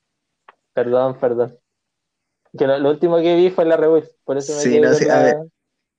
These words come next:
Speaker 2: Sí,
Speaker 1: Pero igual es
Speaker 2: no,
Speaker 1: estéril.
Speaker 2: y creo que contigo igual lo hablaba la-, algún día,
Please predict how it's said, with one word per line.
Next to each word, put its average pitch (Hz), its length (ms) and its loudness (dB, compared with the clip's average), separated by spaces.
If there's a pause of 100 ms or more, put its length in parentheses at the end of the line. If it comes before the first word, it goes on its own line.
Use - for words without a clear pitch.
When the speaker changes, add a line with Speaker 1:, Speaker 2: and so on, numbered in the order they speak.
(320)
Speaker 2:
Sí, - 140 -6
Speaker 1:
Pero 143 120 4
igual 180 200 2
es 214 60 2
Speaker 2:
no, 208 80 0
Speaker 1:
estéril. 175 420 -2
Speaker 2:
y 165 100 -8
creo 170 180 -4
que 180 120 -6
contigo 165 360 -4
igual 185 200 -4
lo 190 80 -2
hablaba 190 340 -2
la-, 196 200 -4 (400)
algún 139 340 -12
día, 143 460 -10